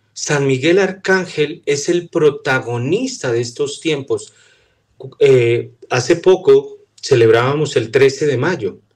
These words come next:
que para entender estos acontecimientos de este siglo,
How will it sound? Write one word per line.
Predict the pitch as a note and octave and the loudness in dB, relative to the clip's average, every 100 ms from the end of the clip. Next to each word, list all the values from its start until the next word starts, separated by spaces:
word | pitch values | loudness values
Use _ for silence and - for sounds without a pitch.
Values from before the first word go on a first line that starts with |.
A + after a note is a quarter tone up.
| _ _ _ _ _ _ _ | _ _ _ _ _ _ _
que | - D3 | 2 4
para | C#3 C#3 C3 | 4 0 2
entender | B2+ B2 C3+ B2 A#2+ F3 B3 | 0 2 2 2 2 2 4
estos | F#3+ - D3 - | 2 -2 -4 -4
acontecimientos | C3 C#3 A#2+ A#2+ - A2 A#2+ B2 B2+ - - | -6 -4 -2 -4 -6 -8 -4 -4 -6 -10 -6
de | A#2+ | -6
este | - - | -2 -4
siglo, | - D3 B2+ G2+ G#2 | -4 -10 -12 -14 -16